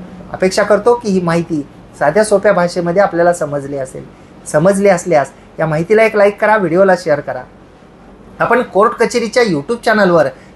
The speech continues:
जर ही माहिती ऐकत असाल आणि अद्याप आपण सबस्क्राईब केलेलं नसेल तर सबस्क्राईब जरूर करा, बाजूचं बेल आयकॉनचं बटन दाबा म्हणजे व्हिडिओचे नोटिफिकेशन आपल्याला मिळतील. या व्हिडिओच्या खाली आपल्याला हाईप नावाचं एक कलरचं बटन दिसलं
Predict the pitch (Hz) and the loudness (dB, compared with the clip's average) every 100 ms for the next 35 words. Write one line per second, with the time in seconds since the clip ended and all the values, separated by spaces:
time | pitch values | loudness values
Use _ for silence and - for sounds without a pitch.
0 | - 190 208 180 175 208 196 190 185 170 | -4 -2 0 0 0 2 2 2 0 0
1 | 165 139 127 - - - - 175 165 202 | 0 -2 -4 -14 -20 -20 -6 0 0 0
2 | 208 202 233 - 170 - 202 214 214 214 | 0 0 -2 -4 -6 -4 0 0 2 2
3 | 214 208 202 226 226 196 185 - - 202 | 2 2 0 -2 -2 -4 -4 -4 0 0
4 | 190 202 208 196 202 202 147 151 202 208 | 2 2 2 2 2 2 0 -2 -2 -4
5 | 214 196 180 185 175 160 151 151 147 180 | 0 2 2 2 -2 -4 -4 -2 0 0
6 | 208 185 196 165 180 175 202 170 175 151 | 2 0 0 2 0 -2 -4 -4 -8 -12
7 | 151 156 147 143 139 139 135 139 127 - | -10 -6 -6 -4 -4 -4 -6 -10 -14 -16
8 | - - - 202 202 226 254 262 240 240 | -20 -20 -4 0 4 4 2 0 0 0
9 | 233 240 226 170 208 220 220 226 233 226 | 2 0 0 0 -2 0 0 0 -2 -2
10 | 185 185 208 214 202 202 185 170 156 | 2 2 2 0 -2 0 -2 -2 -6